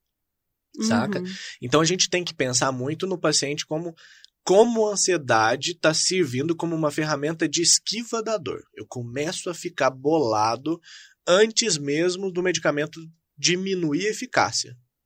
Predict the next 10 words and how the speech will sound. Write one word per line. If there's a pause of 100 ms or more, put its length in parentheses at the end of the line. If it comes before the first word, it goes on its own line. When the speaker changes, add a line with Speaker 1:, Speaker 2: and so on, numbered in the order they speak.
(520)
Speaker 1:
saca? (120)
Speaker 2:
Uhum.
Speaker 1:
Por
isso
que
muitos
pacientes
com
dor
crônica